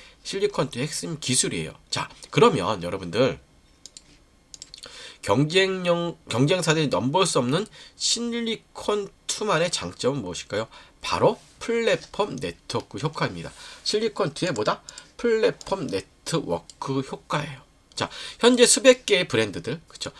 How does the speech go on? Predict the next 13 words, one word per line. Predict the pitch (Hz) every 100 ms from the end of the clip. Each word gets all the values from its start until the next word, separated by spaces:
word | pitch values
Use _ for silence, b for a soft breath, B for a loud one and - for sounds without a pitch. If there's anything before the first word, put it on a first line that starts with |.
| B B
수백 | - 196 240
개의 | - 196
브랜드와 | 139 123 120 127
수십만 | - - 226 220 202
가지의 | 156 104 123
제품이 | - - - 113 202 B B
실리콘 | - 247 233 - 196 165
투를 | - 170 156
통해 | 117 156 196 -
유통이 | 120 - - 165
되고 | 131 80
있어요, | 78 - -
여러분들. | - - -